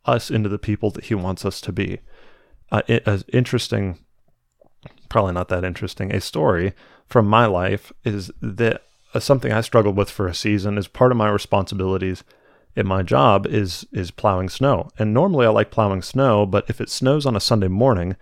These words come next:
I have to show up to the church very early and plow and make sure everything is cleared so that people can come to church safely. 'Cause if there's a ton of snow or ice, it's a problem. So that's one of my responsibilities. And it's something that in the first,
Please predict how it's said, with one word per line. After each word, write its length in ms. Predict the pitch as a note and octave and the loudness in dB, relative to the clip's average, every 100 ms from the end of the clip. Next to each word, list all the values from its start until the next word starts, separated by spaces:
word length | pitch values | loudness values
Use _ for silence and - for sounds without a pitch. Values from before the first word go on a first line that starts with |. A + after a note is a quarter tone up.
| - _ _ - | -16 _ _ -6
I 60 | A#2 | -2
have 240 | A2+ B2 | 0 0
to 100 | B2 | 0
show 240 | - A2+ | 4 6
up 100 | A2+ - | 6 4
to 80 | |
the 100 | G2 | -4
church 280 | G2 G#2+ G2 | 0 0 0
very 320 | - G2 F2+ - | -2 -2 -2 2
early 400 | C#3 C3 G2 A2 - _ | 4 6 4 0 -4 _
and 180 | - G2+ | -4 -4
plow 400 | - G2+ G#2 G#2+ | 2 4 4 4
and 160 | A#2 G#2 | 0 0
make 140 | G2 | -4
sure 120 | - | -2
everything 380 | G2+ G2+ G2 G#2+ | 0 0 -2 -6
is 100 | G2 | -6
cleared 460 | - - F#2 F2+ F2+ - - - - _ | -6 -4 0 -2 -2 -12 -20 -20 -20 _
so 160 | - A2 | 0 2
that 160 | G#2 | 2
people 240 | - G2+ F#2+ | 0 -2 -2
can 160 | - | -4
come 100 | F#2+ | -4
to 80 | F#2 | -4
church 260 | F#2 E3+ - | 2 2 2
safely. 360 | G2 E2+ A2 | -2 -2 -6
'Cause 200 | - G2+ | -6 -6
if 140 | F#2 - | -6 -2
there's 180 | G#2 F#2+ | -2 -2
a 40 | |
ton 180 | - F#2 | -4 -4
of 60 | |
snow 280 | - A#2 A#2+ | 0 4 6
or 220 | A2+ F2 | 6 4
ice, 300 | G#2+ A#2 A#2 | 2 2 0
it's 100 | - | -6
a 60 | - | -6
problem. 420 | - A2 A2 A2 - - - _ | 2 2 4 0 -4 -14 -20 _
So 140 | - | 4
that's 140 | C3+ - | 4 4
one 80 | E3 | 2
of 60 | |
my 100 | B2+ | 4
responsibilities. 920 | A2 G2 - G2+ G2+ F#2+ C3 G2 F2+ F#2+ | 4 2 0 -2 0 4 4 4 0 -2
And 80 | |
it's 140 | G#2 - | -4 -2
something 420 | D3+ D3 C#3+ B2 | -2 -2 -2 0
that 220 | G2+ G2 - - _ _ - | 0 0 -2 -16 _ _ -8
in 120 | - G#2 | -4 -2
the 100 | F#2+ | -2
first, 460 | - C3 B2 - | 2 2 2 -4